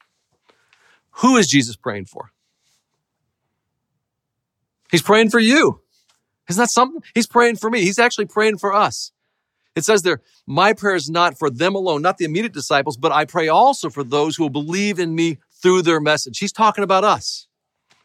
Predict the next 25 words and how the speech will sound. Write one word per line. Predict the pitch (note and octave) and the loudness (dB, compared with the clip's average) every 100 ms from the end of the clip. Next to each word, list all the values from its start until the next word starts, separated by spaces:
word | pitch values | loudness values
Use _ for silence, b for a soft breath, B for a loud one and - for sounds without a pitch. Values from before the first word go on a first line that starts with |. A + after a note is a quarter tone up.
| _ _ _ B B - | _ _ _ B B -4
And | F3+ | 2
so | A3+ | 4
what | B3 | 2
we | G#3+ | 0
have | G#3 A#3+ | 0 0
here | G3 D3 b b | 0 -4 b b
is | E3 | -2
we | E3 | 2
have | E3 - | 2 0
Paul | - A3+ B3 E3+ D#3 | -6 0 4 4 2
pleading | - F3+ F3+ E3 D3 | -4 -6 -4 -4 -6
for | D3 | -6
unity | C#3+ C#3 C#3 D#3+ - _ _ _ _ - | -4 -4 -4 -6 -10 _ _ _ _ -2
and | F3 | 0
Jesus | - G#3 A3+ G3 - - _ | 2 0 0 -2 -4 -10 _
praying | - - G#3 A3 F#3 C#3 A2+ | -14 -2 2 4 2 0 -8
for | C3 | -12
unity. | A2+ G#2 E2 _ _ _ _ _ _ _ _ B B B - | -12 -12 -18 _ _ _ _ _ _ _ _ B B B 0
Now, | G3+ E3+ - _ - | 2 2 -2 _ -2
it's | E3+ | 2
important | F#3+ - D4+ A3 | 2 4 2 2
to | |
note | F#3 F3 C3+ - _ b b b _ | 0 2 0 -4 _ b b b _
that | D#3 C#3+ E3 - | -20 -2 0 0
unity | E3 D#3+ G#3+ D4 A3+ C#3 C3+ | -4 -4 -2 -2 -2 -4 -6